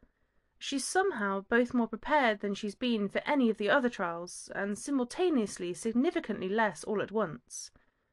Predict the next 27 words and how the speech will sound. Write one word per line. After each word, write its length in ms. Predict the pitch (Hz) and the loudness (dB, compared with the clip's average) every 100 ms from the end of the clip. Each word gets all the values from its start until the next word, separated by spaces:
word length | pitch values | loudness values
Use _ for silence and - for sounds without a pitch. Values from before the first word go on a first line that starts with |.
| _ _ _ _ _ | _ _ _ _ _
Because 260 | 254 240 294 | -6 -4 -4
she 220 | - 285 | -4 -2
knows 800 | 262 - 269 302 233 185 - - - | -2 0 2 4 4 2 -4 -14 -2
Malfoy. 540 | 220 240 - 170 165 - _ _ _ _ _ _ _ | 2 2 0 -10 -12 -16 _ _ _ _ _ _ _
Or 160 | 302 302 | 4 6
at 60 | 240 | 6
the 80 | |
very 240 | 254 330 247 | 2 2 4
least, 320 | 233 185 - | 2 0 -4
she 180 | - 214 | -6 -4
likes 400 | 226 247 392 - | -2 -2 -4 -2
to 120 | 214 | -6
think 200 | 175 170 | -6 -8
she 140 | - 185 | -10 -8
does. 380 | - - - - - _ _ _ _ - | -8 -10 -16 -20 -20 _ _ _ _ -10
She's 200 | 240 320 | -6 0
got 140 | 415 | 2
a 60 | 403 | 2
good 220 | 302 311 | 2 2
handful 320 | 247 240 226 | 4 4 4
of 100 | 190 | 0
useful 340 | 202 233 - 196 | 0 0 0 -2
information 600 | 185 185 233 269 - 180 | -2 -2 0 0 -2 -6
in 80 | 170 | -4
her 80 | |
back 200 | 175 - | -2 -2
pocket, 440 | - 240 175 98 | -4 -4 -4 -6